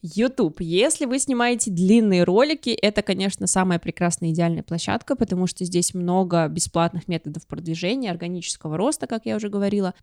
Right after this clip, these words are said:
То есть самое еще классное в этом всем, что помимо того, что у вас продвигает площадка внутри себя сама, также поисковые системы индексируют эти видео, и по запросам точечным может выпасть ваше видео, то есть просто в Гугле или в Яндексе. То есть это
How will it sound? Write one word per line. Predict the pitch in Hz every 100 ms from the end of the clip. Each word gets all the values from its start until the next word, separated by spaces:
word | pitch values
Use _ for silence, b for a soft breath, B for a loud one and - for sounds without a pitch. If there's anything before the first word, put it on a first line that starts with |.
| -
То | 214
есть | 202 - - -
самое | - 240 254 226
еще | 208 208
классное | - 202 269 - 254 190
в |
этом | 190 190 185
всем, | - 214 269
что | - - 196 185
помимо | 190 190 233 190
того, | 170 175 190
что | - 165
у |
вас | 165 170
продвигает | 160 175 165 170 160 - _
площадка | 175 170 175 - - 247
внутри | 180 185 185
себя | 175 - 202 339
сама, | - 208 160 - -
также | 196 226 220 156 - _
поисковые | 208 190 - 202 175
системы | - - 202 240 240 -
индексируют | 226 214 220 - - 208 233 226 -
эти | 196 196 185
видео, | 170 180 214 233 175
и | - 202
по | 202 - 214 196
запросам | 175 - 190 285 - 254
точечным | 202 208 196 - 175
может | 170 180 226 226 180
выпасть | 190 196 - - -
ваше | 180 175 - 175
видео, | 180 156 151
то | -
есть | 160 - -
просто | 190 196 - 160
в | 156
Гугле | - 208 254 262
или | - 190 202
в | 165
Яндексе. | 156 180 160 160 - 160
То | 160
есть | -
это | 190 196